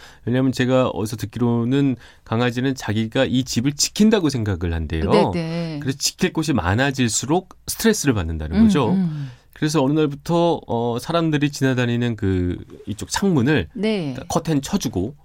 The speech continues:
Speaker 1: 막아놨습니다.
Speaker 2: 음.
Speaker 1: 네, 이걸 막아놨더니 이제 강아지가 쓸데없이 짖는 게 없어지는 거죠.
Speaker 2: 아, 진짜 <laughs> 개 키우시면서 공부를 많이 하신 것 같은데요.
Speaker 1: 네네,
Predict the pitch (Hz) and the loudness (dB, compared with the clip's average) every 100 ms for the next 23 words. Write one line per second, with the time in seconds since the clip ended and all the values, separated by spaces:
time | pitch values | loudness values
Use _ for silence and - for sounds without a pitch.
0 | _ - 90 135 165 - 80 71 - _ | _ -4 0 0 0 -2 -6 -10 -18 _
1 | - 196 202 196 202 220 226 127 135 92 | -8 -2 -2 -2 -4 -4 -4 0 0 2
2 | 131 127 - 90 131 117 80 - - - | 2 0 0 -2 0 0 -2 -14 -20 -4
3 | 139 110 110 110 107 120 123 - - 208 | -2 0 2 2 2 2 0 -2 -2 0
4 | - 170 147 - - 110 101 98 104 - | 2 -2 -2 -10 0 2 2 2 -2 -2
5 | _ - 98 156 120 87 76 73 76 73 | _ -6 0 2 2 -2 -4 -10 -10 -8
6 | 76 175 190 185 165 175 - 190 226 240 | -4 -2 0 -2 -4 -6 -4 0 2 4
7 | 269 - 269 311 - - 262 320 - 294 | 2 2 -4 -6 -6 0 2 2 2 0
8 | 294 311 262 262 254 277 277 233 208 214 | 2 4 4 6 4 2 2 2 2 2
9 | 247 254 240 - - - - 233 247 247 | 2 2 0 -8 -18 -12 2 6 6 6
10 | 247 208 190 180 190 165 165 196 196 - | 2 2 2 0 -2 -4 2 4 4 2
11 | 80 | 0